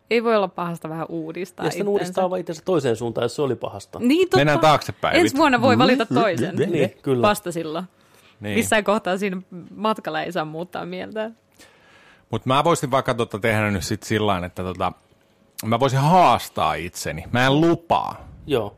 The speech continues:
Speaker 3: Mut
Speaker 2: Mut
Speaker 3: mä,
Speaker 2: sä haastat
Speaker 3: mä, mä en
Speaker 2: itseäsi.
Speaker 3: tee uuden vuoden lupausta, mut mä voisin, mä voisin haastaa itseni tälle
Speaker 2: Mm.
Speaker 3: vuodelle. Kaksi asiaa. Mä voisin haastaa esimerkiksi itseni striimaan enemmän,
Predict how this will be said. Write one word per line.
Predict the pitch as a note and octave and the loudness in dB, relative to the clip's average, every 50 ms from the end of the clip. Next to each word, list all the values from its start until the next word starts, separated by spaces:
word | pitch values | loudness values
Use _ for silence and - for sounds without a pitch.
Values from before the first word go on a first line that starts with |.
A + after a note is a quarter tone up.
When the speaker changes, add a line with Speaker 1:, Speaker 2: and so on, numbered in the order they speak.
| _ _ _ - | _ _ _ -6
Speaker 3:
Mut | A2+ G#2 F#2+ | -2 -2 -2
Speaker 2:
Mut | D#3+ B2 | 0 0
Speaker 3:
mä, | G#2+ G#2 | 2 2
Speaker 2:
sä | - | 4
haastat | - C3+ B2+ - B2 B2 | 4 2 2 0 0 0
Speaker 3:
mä, | B2+ | 2
mä | A#2+ B2+ | 2 4
en | B2 | 4
Speaker 2:
itseäsi. | C3 C3+ C3+ B2+ | 4 2 2 4
Speaker 3:
tee | A#2 C3 | 4 4
uuden | C3+ C#3+ C#3+ C#3+ B2+ | 4 4 2 2 2
vuoden | G#2+ G#2 G2+ G#2 | 0 0 0 0
lupausta, | G#2 G#2 G#2+ - - G#2 | 0 0 0 -2 -2 -8
mut | G2+ F2+ | -8 -6
mä | G#2 B2 A2 | -4 -2 0
voisin, | A#2 A#2+ - A#2+ A#2+ | 0 -2 -2 -2 -2
mä | B2 A#2+ | -2 0
voisin | A#2+ B2 - A2 G2 | 0 0 -2 -4 -4
haastaa | - - E3 D#3+ C#3 A2+ A2 F#2 - - - G#2 D#2 - | 0 4 6 6 6 4 4 0 -4 -10 -8 -8 -6 -6
itseni | E2+ G#2 - - - C#2+ D2+ | -6 -8 -10 -10 -10 -10 -8
tälle | - D#2 D2+ D#2 - C#3+ | -6 -6 -6 -6 -6 -6
Speaker 2:
Mm. | A#2+ | -4
Speaker 3:
vuodelle. | F2 F2 D#2 C2+ C2+ C2 A#1+ - _ _ - - - - - - _ | -4 -4 -4 -6 -6 -10 -12 -16 _ _ -20 -20 -20 -20 -20 -20 _
Kaksi | - - B2+ B2+ - - - | -2 2 2 2 2 0 -4
asiaa. | F2+ E2 - - - C2+ B1+ - _ - - - - _ - | -4 -4 -6 -8 -10 -10 -10 -10 _ -20 -20 -20 -20 _ -4
Mä | G#2 A2 | -4 -2
voisin | A2+ B2+ A#2 A2+ A2+ G2+ | 0 0 0 0 -2 -2
haastaa | F#2 A#2+ A#2+ A2+ G2+ - - F#2+ F#2 F#2+ | 2 2 2 2 0 0 -2 -2 0 -2
esimerkiksi | F#2+ F2 F#2+ F#2+ F#2+ F#2+ F#2 - - - G#2 | -2 -6 -6 -8 -6 -8 -8 -8 -10 -8 -8
itseni | F#2+ - - F#2 F#2 | -8 -8 -6 -8 -6
striimaan | F2+ - - A#2+ G#2+ A2 G#2+ G#2 G2 F#2 F#2+ F#2+ G2 | -8 -8 -8 -6 -4 -2 -2 -2 -2 -2 -2 -2 -2
enemmän, | G2+ G#2 A2 A#2 A#2 B2 C3+ D3 C#3+ | -2 -2 0 0 0 0 -2 -2 -4